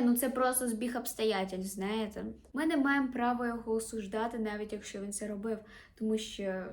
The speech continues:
він це робив в школі, він був дитиною. А осуджувати дитину, в якої характер ще не повністю сформувався, ну, не можна.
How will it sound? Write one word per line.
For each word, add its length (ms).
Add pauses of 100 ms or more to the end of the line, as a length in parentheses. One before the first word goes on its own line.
(880)
він 140
це 140
робив 200
в 40
школі, 520
він 80
був 180
дитиною. 640 (480)
А 240
осуджувати 760
дитину, 720
в 40
якої 760 (160)
характер 960
ще 160
не 100
повністю 480
сформувався, 960
ну, 200 (1300)
не 180
можна. 680